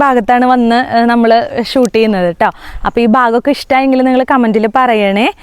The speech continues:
ആ, അതുപോലെ തന്നെ, എന്താ പറയാ, നമുക്ക് ഒരുപാട് നന്ദിയുണ്ട് കേട്ടോ. കാരണം നിങ്ങൾക്ക് എത്രമാത്രം സ്നേഹം നമ്മളോട് ഉണ്ട്, അതാണല്ലോ നിങ്ങളൊരു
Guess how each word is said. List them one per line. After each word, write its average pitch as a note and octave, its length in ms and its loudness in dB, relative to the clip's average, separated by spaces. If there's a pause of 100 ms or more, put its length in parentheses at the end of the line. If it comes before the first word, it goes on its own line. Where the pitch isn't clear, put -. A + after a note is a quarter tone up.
(400)
ആ, G#3 220 0 (120)
അതുപോലെ B3 420 0 (120)
തന്നെ, C4 300 0 (420)
എന്താ B3 240 2
പറയാ, B3 360 2
നമുക്ക് B3+ 240 0
ഒരുപാട് C4+ 560 2 (120)
നന്ദിയുണ്ട് B3+ 420 2
കേട്ടോ. A3 160 2
കാരണം A3+ 220 0
നിങ്ങൾക്ക് A#3+ 300 0
എത്രമാത്രം C4 680 0
സ്നേഹം B3+ 400 0
നമ്മളോട് A#3+ 300 2
ഉണ്ട്, A3+ 300 2 (380)
അതാണല്ലോ B3 480 2
നിങ്ങളൊരു A#3+ 240 2